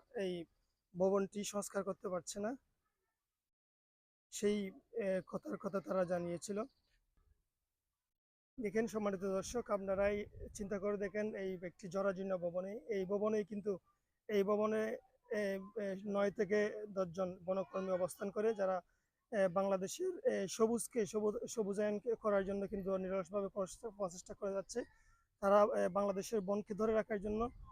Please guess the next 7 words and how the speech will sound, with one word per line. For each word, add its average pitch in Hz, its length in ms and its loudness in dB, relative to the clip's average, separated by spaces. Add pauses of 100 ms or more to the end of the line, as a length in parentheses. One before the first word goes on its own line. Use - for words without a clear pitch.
(300)
এ, 233 220 -2
চেষ্টা 208 340 0
করে 202 200 4
যাচ্ছে, 196 280 2
এ, 233 440 4
ঝুঁকি 208 260 0
নিয়ে। 190 220 0